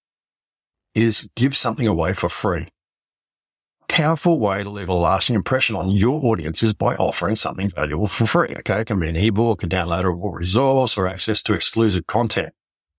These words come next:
By providing this added value, you not only build goodwill, but you also establish yourself as a credible authority in your field.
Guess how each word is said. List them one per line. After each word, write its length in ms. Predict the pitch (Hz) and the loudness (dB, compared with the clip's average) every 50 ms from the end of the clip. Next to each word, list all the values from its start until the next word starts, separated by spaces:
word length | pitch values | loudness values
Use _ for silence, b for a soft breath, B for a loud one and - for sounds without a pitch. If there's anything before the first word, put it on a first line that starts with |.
| _ _ | _ _
By 140 | - 117 117 | 0 0 0
providing 580 | - - 120 98 87 107 107 113 123 135 147 143 | 2 0 -4 -2 0 -2 0 0 0 -2 -4 -6
this 200 | 131 120 - - | -6 -6 -2 0
added 260 | 107 107 104 101 90 | 0 0 0 -2 -2
value, 440 | 85 87 92 110 95 80 76 92 85 | -2 -2 -2 -2 -4 -4 -4 -6 -4
you 100 | 113 104 | -2 0
not 180 | 104 120 123 - - | 2 0 0 -2 -2
only 280 | - 110 113 113 104 98 | -2 -2 0 2 0 0
build 340 | 95 82 123 120 107 92 82 | 2 2 2 0 0 0 0
goodwill, 520 | - 127 113 92 85 131 160 151 113 113 | 2 2 2 4 4 2 2 2 0 -4
but 200 | 101 - 110 - | -2 -2 -2 0
you 60 | - | 2
also 340 | 117 139 190 165 - 170 175 | 2 2 2 2 2 0 0
establish 480 | 165 - - 113 98 98 113 110 - - | 0 -2 -4 -4 -4 -2 0 0 0 0
yourself 460 | 123 113 - - 92 78 80 - - | 2 2 0 0 0 -2 -4 -2 0
as 140 | 113 107 120 | 2 2 2
a 60 | 127 | 2
credible 600 | - - - - 101 92 95 90 98 104 107 98 | 0 -4 -4 -2 -2 0 0 0 2 2 2 2
authority 560 | 107 - - - 87 71 76 82 - - 92 98 | 0 -2 -2 -2 -2 0 0 -4 -2 -2 -2 0
in 100 | 107 101 | 2 0
your 100 | 110 110 | 0 0
field. 400 | - - 180 185 160 - 73 | 0 0 2 2 2 2 -2